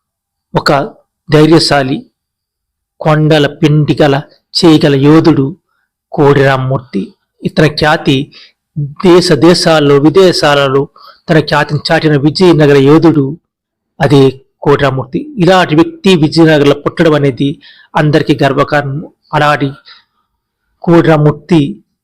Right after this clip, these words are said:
ఎక్కడ వ్యాయామం చేశారనేది ఇక్కడ మీకు చూపిస్తున్నాను, చూడండి.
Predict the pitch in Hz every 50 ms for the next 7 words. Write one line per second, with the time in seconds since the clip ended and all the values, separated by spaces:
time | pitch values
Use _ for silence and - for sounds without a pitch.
0 | _ - 175 165 160 156 165 - 202 190 165 143 151 147 147 160 165 165 156 -
1 | - 160 151 139 - 156 143 135 143 147 131 208 208 180 - - - 139 143 -
2 | _ - 170 165 170 143 - - - 170 156 151 156 170 185 190 - - - 165
3 | 147 143 139 131 147 160 -